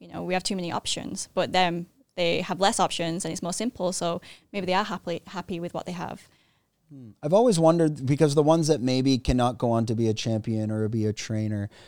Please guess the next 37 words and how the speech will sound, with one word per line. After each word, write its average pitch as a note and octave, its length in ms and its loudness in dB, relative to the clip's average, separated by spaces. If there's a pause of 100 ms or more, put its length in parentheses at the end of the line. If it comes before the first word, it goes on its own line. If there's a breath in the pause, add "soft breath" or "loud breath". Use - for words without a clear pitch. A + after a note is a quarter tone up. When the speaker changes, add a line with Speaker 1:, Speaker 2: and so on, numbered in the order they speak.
(140)
Speaker 2:
uh, A2+ 240 -6
eventually D3 380 2
Muay A#2+ 240 4
Thai A#2+ 200 2
comes A2 300 -2
to A2+ 140 -2
an G#2+ 60 0
end. A#2 400 2 (760 soft breath)
What D3 460 2
do G#3+ 100 4
they G3 140 6
end F3 140 4
up C3 140 2
doing? D#3+ 360 2
And C3+ 120 4
maybe F#3+ 300 2
from E3 280 0
your B2+ 540 2
father's, C3 880 6 (380)
uh, A#2 180 -6
generation B2 580 4
and A2+ 100 -2
perspective, B2+ 600 -2
I'm B2 120 0
sure E3+ 180 0
he E3 80 6
has C#3 140 4
lots C3+ 340 6
of B2+ 100 -4
friends B2+ 520 0
that A#2 200 0
did B2+ 140 0
not B2+ 240 2
go B2+ 160 2
into A#2+ 160 0
Muay A#2 280 2
Thai. G#2 260 -4